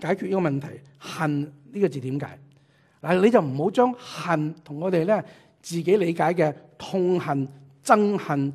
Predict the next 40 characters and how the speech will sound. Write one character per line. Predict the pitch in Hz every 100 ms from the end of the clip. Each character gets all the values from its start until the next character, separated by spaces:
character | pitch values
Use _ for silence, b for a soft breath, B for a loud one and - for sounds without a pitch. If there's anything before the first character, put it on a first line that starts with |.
| -
仇 | - - - - 120
恨 | 123 - 160 139 131 B B B B
就 | -
係 | 160
呢 | 196
嚟 | 147
相 | - 175 175
等 | 107 131
喎。 | 117 - b b b
嗰 | 196
啲 | 202 226
係 | 185
出 | 214
於 | 233 220 233
一 |
啲 | 220 226
情 | - 139 143
緒 | 139 165
上 | 165
嘅 | 147
發 | 151 156
表， | 143 143 180 185 B B -
唉， | 151 135
我 | 160
見 | 165 175
到 | 160 180
仇 | 170
人 | 127 117
呢， | 170
就 | 170 139 - B B _
真 | 185
係 | 175
呢 | 143 170
係 | 139
恨 | 127 175 156 143
佢 | 139 156
啦， | 151 B B B -
係 | 143
痛 | - 175 170
恨， | 156 151